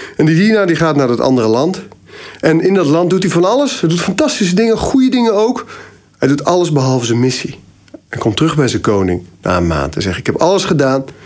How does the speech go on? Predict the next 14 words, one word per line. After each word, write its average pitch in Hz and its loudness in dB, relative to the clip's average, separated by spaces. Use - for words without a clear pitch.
maar 95 -2
niet 110 0
waar 104 0
je 98 0
me 90 -2
voor 104 -6
stuurde." - -2
En 123 0
zo 147 2
is 156 0
het 135 -2
ook 123 0
voor 113 0
jou. 123 -2